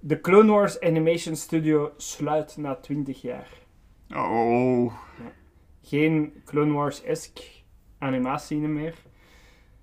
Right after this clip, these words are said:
Speaker 1: Wat gaat dat betekenen voor de Bad Batch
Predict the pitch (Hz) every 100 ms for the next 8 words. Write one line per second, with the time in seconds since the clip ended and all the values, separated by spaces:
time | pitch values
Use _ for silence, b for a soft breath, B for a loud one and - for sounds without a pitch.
0 | _ - 143 165 165 147 139 160 160 165
1 | 160 151 139 123 - 147 139 131 131 127
2 | 143 - -